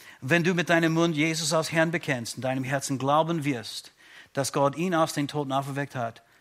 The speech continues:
so wirst du errettet. Amen.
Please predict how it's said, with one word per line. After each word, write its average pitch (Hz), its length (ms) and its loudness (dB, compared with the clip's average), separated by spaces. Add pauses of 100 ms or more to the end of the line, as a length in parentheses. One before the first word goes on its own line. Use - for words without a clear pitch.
(300)
so 120 160 -6
wirst 135 240 -4
du 123 40 -8
errettet. 117 440 -6 (960)
Amen. 127 400 0